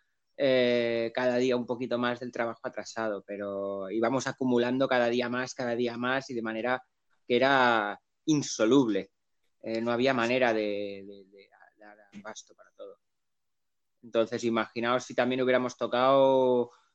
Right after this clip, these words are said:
pie de calle, si no venía más gente, más compañeros preparados, y eso no, no se improvisa en dos días.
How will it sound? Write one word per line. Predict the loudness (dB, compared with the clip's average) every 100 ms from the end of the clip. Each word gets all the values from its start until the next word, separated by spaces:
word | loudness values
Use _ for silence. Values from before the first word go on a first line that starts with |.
| _ _
pie | 2 4
de | 2
calle, | 2 2 0 -2
si | -4 -2
no | 0
venía | 0 0 0
más | -2
gente, | -4 -4 -2 -4
más | -4
compañeros | -6 -2 -2 0 -2
preparados, | -2 -2 0 2 2 2 2 -2 _ _ _
y | 2
eso | 4 2
no, | 2 4 6 4 2
no | -4 -8
se | -8
improvisa | -2 0 0 -4
en | -10
dos | -12 -8
días. | -4 -4 -6 _